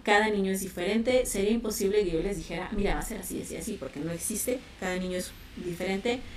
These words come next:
y también va de acuerdo a las eda-, a las etapas del desarrollo, porque tenemos niños muy pequeños, pero también tenemos niños ya un poquito más grandes, casi entrando a la pubertad, y cada niño va a presentar diferentes circunstancias y también va a depender del tipo de violencia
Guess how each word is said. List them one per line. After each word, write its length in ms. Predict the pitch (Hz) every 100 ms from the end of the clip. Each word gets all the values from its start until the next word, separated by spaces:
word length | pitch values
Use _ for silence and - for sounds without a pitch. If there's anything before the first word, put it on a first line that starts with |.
| - - -
y 80 | 220
también 320 | 202 196 190
va 100 | 185
de 100 | 185
acuerdo 280 | 175 196 180
a 80 | 170
las 180 | 165 160
eda-, 180 | 151 160
a 140 | 151
las 160 | 147 -
etapas 380 | 156 147 156
del 120 | 160 156
desarrollo, 540 | 160 180 214 220 180 - - - -
porque 260 | 180 170 170
tenemos 400 | 170 180 185 190
niños 260 | 180 170
muy 120 | 196 208
pequeños, 600 | 247 247 233 226 277 -
pero 160 | 185 170
también 260 | 160 165
tenemos 380 | 165 170 165 170
niños 240 | 165 160
ya 120 | 165 165
un 40 |
poquito 320 | - - 175
más 160 | 175 180
grandes, 300 | 180 185 185
casi 240 | 175 175
entrando 320 | 170 170 165
a 20 | 160
la 100 | -
pubertad, 560 | - 175 170 208 220 - - - -
y 80 | 214
cada 240 | 214 208
niño 240 | 214 208 190
va 60 |
a 60 | 185
presentar 460 | 185 175 170 165
diferentes 480 | 165 165 151 156 165
circunstancias 760 | 160 156 170 170 196 214 226 -
y 100 | 196
también 560 | 175 170 180 208 302 311
va 120 | 180
a 40 |
depender 600 | 190 180 165 165 185 226
del 180 | 226 175
tipo 280 | - 196 202
de 120 | 202
violencia 540 | 170 165 165 170 226